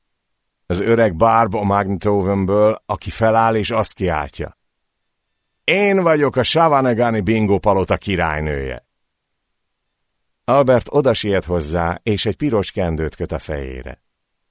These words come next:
Az öreg Barb nagyon büszke magára. A körülötte lévők elismerően biccentenek felé. Komoly dolog ez. Feljegyzem magamnak, hogy az ő golyója a B hat.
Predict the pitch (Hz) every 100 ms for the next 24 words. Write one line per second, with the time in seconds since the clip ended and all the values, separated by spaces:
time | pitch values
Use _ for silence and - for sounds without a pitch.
0 | _ _ _ _ - 87 92 123 120 98
1 | 80 98 95 85 - 92 95 85 80 71
2 | 71 - 82 69 69 65 60 - - _
3 | _ _ _ _ _ _ - 80 - 113
4 | 107 101 - 104 98 95 95 104 95 85
5 | 85 78 78 76 76 73 - 87 71 76
6 | 71 65 - 71 64 60 - _ _ _
7 | - 92 95 90 78 73 67 65 62 -
8 | - _ _ _ _ _ _ _ _ 123
9 | 120 101 80 87 82 104 107 113 117 -
10 | 110 101 - 104 117 131 92 76 85 98
11 | 107 110 110 - 107 87 110 101 90 -
12 | 78 65 - _ -